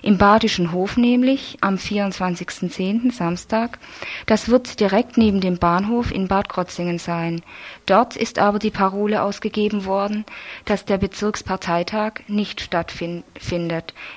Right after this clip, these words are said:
weshalb um dreizehn Uhr in Bad Krotzingen am Bahnhof ein Treffen vereinbart ist,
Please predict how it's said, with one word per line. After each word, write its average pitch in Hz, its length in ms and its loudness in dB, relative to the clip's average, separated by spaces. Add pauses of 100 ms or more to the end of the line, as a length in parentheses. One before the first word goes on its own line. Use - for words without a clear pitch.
weshalb 185 520 2
um 214 120 -2
dreizehn 190 540 -2
Uhr 220 340 -4 (140)
in 202 200 -6
Bad 185 220 -2
Krotzingen 240 600 -2
am 175 240 -4
Bahnhof 185 540 -2 (800)
ein 214 180 2
Treffen 175 500 -2
vereinbart 165 720 0
ist, - 400 -10